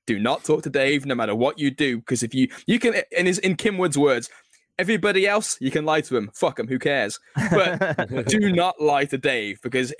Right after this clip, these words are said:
Speaker 1: he will take it, he will not interpret it as anything other than a slight." So he stayed away from talking to Dave. So Dave is hearing what's,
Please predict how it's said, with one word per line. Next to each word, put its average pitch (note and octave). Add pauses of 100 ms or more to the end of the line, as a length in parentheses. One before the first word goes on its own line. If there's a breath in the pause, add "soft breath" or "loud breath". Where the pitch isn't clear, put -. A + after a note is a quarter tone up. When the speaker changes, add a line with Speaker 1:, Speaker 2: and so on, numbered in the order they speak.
(140)
Speaker 1:
he E3+
will D#3
take D3+
it, C#3 (460)
he D3
will C#3
not D3+ (200)
interpret C3
it -
as B2
anything C3
other A2+
than G#2+
a G2+
slight." C3
So D#3+
he E3
stayed E3
away A#2+
from B2+
talking C3
to C3+
Dave. -
So A#3+
Dave B3+
is F3+
hearing C3+
what's, B2+